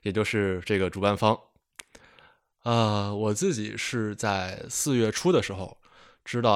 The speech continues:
阿根廷应该是确定会来中国踢友谊赛。呃，不过当时举办的城市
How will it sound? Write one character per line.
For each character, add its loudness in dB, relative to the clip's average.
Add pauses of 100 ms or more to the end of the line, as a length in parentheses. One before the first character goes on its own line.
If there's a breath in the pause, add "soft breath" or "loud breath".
阿 2
根 0
廷 -6
应 -6
该 2
是 -4
确 2
定 0
会 -2
来 -2
中 -4
国 -4
踢 -6
友 -6
谊 -12
赛。 -2 (520 soft breath)
呃， -8
不 -8
过 2
当 4
时 0
举 -10
办 2
的 -2
城 -6
市 -2